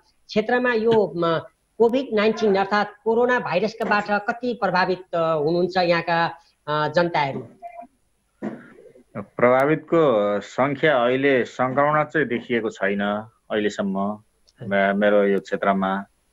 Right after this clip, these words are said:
Speaker 2: तर अब हामी चाहिँ के छ भने अलिकति उच्च जोखिममै छौँ। अब अहिले सबै मान्छेको चेक गराउने हो भने हामीसँग त्यो प्रविधि छैन।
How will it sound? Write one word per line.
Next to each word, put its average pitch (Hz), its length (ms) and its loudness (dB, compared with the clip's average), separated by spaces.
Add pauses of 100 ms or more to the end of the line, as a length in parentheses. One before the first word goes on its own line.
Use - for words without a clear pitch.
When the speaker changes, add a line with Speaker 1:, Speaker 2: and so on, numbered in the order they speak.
(440)
Speaker 2:
तर 120 80 6
अब 139 240 2
हामी 120 380 0
चाहिँ 139 180 -6
के 143 120 0
छ 135 120 -4
भने 113 340 0
अलिकति 120 460 -2
उच्च 110 220 -6
जोखिममै 117 580 0
छौँ। 101 360 -4 (880)
अब 107 140 0 (760)
अहिले 131 240 0
सबै 139 540 -2
मान्छेको 143 440 -2
चेक 135 360 -4
गराउने 120 440 2
हो 107 140 0
भने 90 220 -4
हामीसँग 117 520 -2
त्यो 107 160 -6
प्रविधि 107 440 0
छैन। 95 320 -4